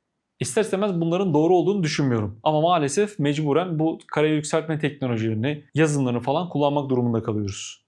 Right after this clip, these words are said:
En büyük fark ise bunu kimisi donanım içerisinde yapıyor, kimisi yazılımla beraber yapıyor. Lossless Scaling örneği.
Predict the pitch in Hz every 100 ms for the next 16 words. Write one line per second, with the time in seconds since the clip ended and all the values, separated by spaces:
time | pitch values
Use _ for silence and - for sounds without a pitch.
0 | _ 160 233 240 226 233 247 - 254 190
1 | 196 220 - 208 208 185 139 156 208 208
2 | 220 208 - 220 214 233 226 202 190 190
3 | 147 147 160 143 131 127 117 110 123 117
4 | - _ _ 147 175 175 190 190 - 160
5 | 170 147 135 123 101